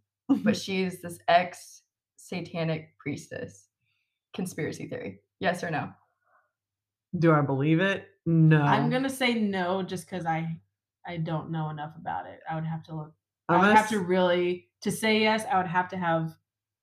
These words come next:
Speaker 3: so much more information
Speaker 2: Information.
Speaker 3: and research
Speaker 1: Yes.
Speaker 3: on it. Yeah.
Speaker 1: Because, yes, they look alike, and,
Speaker 2: Mm-hmm.
Speaker 1: like, the
Speaker 3: The
Speaker 1: thing
Speaker 3: weird
Speaker 1: was, like,
Speaker 3: stuff is connected
Speaker 1: the
Speaker 2: Yeah.
Speaker 1: priestess or whatever stepped down in nineteen eighty-nine when Taylor Swift was born. Like, that's pretty crazy,
Speaker 3: But
Speaker 1: but, but what?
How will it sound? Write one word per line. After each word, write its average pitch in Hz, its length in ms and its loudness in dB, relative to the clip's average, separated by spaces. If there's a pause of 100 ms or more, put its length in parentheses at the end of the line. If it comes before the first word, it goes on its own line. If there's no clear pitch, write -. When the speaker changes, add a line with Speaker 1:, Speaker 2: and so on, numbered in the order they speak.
(180)
Speaker 3:
so - 320 -2
much 180 240 -2
more 175 160 0
information 165 520 4
Speaker 2:
Information. 170 160 0
Speaker 3:
and 160 140 2
research 160 340 2
Speaker 1:
Yes. 151 120 6 (140)
Speaker 3:
on - 60 -6
it. 165 140 -6
Yeah. - 40 -20 (100)
Speaker 1:
Because, 226 320 8
yes, 208 300 8
they 226 140 4
look 170 260 4
alike, 208 440 4
and, 196 80 -2 (160)
Speaker 2:
Mm-hmm. 170 120 0 (300)
Speaker 1:
like, 156 420 2
the 156 80 -2
Speaker 3:
The 151 200 2
Speaker 1:
thing 160 240 2
Speaker 3:
weird 151 200 4
Speaker 1:
was, 151 160 -2
like, - 140 4
Speaker 3:
stuff - 160 -6
is 143 140 -6 (140)
connected 160 360 -8
Speaker 1:
the 170 80 6
Speaker 2:
Yeah. 165 120 4
Speaker 1:
priestess 170 540 2
or 165 60 2
whatever 160 340 4
stepped 156 400 -4
down 147 580 -2
in 143 160 -2
nineteen 143 380 -6
eighty-nine 139 400 -4
when 131 260 -6
Taylor 135 180 -8
Swift 143 180 -8
was 143 100 -14
born. 139 220 -8 (400)
Like, 156 160 2
that's 156 420 0 (320)
pretty 139 220 -2
crazy, 143 300 0
Speaker 3:
But 226 200 6
Speaker 1:
but, 151 480 4 (920)
but 143 180 -2
what? 131 300 -2